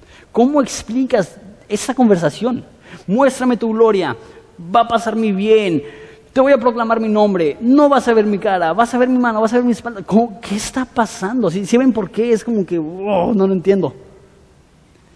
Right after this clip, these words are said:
Lo que sí entiendo son los conceptos generales.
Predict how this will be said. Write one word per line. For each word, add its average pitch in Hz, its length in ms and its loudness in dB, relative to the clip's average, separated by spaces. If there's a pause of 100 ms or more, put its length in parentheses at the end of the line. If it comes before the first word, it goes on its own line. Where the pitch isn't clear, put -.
(1120)
Lo 151 80 -6
que 147 80 -2
sí 180 100 0
entiendo 143 500 0 (460)
son 160 160 0
los 151 160 0
conceptos 131 480 -6
generales. 117 680 -4